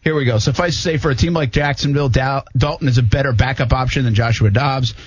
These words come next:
which made Dalton's deal with Dallas all the more painful." Um, ah, that wasn't it.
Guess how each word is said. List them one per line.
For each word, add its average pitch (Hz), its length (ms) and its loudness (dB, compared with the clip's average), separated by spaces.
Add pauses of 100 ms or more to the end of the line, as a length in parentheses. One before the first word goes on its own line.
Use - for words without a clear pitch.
(160)
which - 100 -12
made 123 180 0
Dalton's 117 300 0
deal 120 160 2
with 113 100 0
Dallas 110 380 2
all 117 140 0
the 107 80 2
more 104 200 2
painful." 123 640 2 (480)
Um, 110 840 2 (400)
ah, 104 480 0
that - 120 -8
wasn't 101 280 0
it. 95 160 0